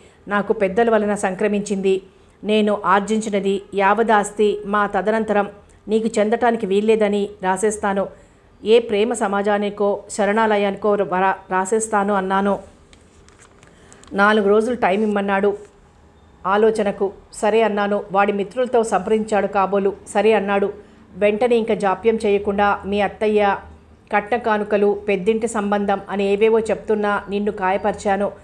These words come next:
నీ ముఖంలో తెలివితేటలు, నీ కళ్ళల్లోని చురుకుదనం,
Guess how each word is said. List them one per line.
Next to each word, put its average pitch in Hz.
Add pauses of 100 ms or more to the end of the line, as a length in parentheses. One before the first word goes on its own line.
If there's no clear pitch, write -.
(300)
నీ 226
ముఖంలో 240
తెలివితేటలు, 202
నీ 208
కళ్ళల్లోని 214
చురుకుదనం, 202